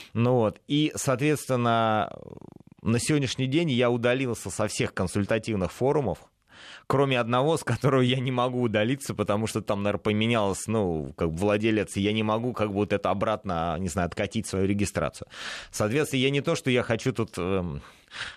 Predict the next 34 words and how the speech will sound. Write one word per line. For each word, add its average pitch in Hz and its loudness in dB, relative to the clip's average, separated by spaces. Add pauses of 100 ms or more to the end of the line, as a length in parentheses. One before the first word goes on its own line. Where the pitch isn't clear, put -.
<laughs> - - (240)
обвинить 110 0
владельцев 107 0
хомячков, 110 0
но 113 0
в - -12
большинстве 123 0
случаев, - 0
вот 92 -4
давайте, 107 0
вот 98 -4
как 80 -4
бы 76 -2
мы, 98 0
я 98 2
стараюсь 107 -2 (280)
со - -4
своими 107 0
там 95 -2
клиентами 113 0
потенциальными, 101 -2
да, 104 0
быть 104 0
открытым. 98 -2
Вот 101 0 (120)
давайте 131 0
представим 113 -2
себе 101 -4
ситуацию. - -2 (800)
Вот 220 0
вы 123 0
где-то 107 -2
находитесь, 87 -2 (540)
а, 87 -2